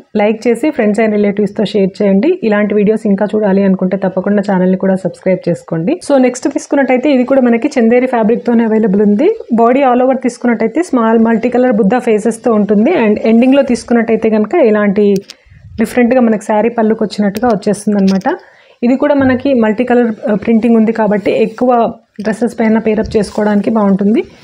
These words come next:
Maroon color or black color లేదంటే dark grey కలర్కి కనుక పేరప్ చేసుకుంటే చాలా neat లుక్ని అయితే create చేస్తుంది.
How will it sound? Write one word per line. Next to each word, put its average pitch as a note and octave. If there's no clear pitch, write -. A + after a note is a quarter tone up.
Maroon B3
color C#4
or A#3
black G#3+
color G#3+
లేదంటే A3
dark G#3+
grey A3
కలర్కి A3
కనుక G3
పేరప్ G3
చేసుకుంటే G3+
చాలా G#3+
neat G#3
లుక్ని G3+
అయితే D4+
create F#3+
చేస్తుంది. F#3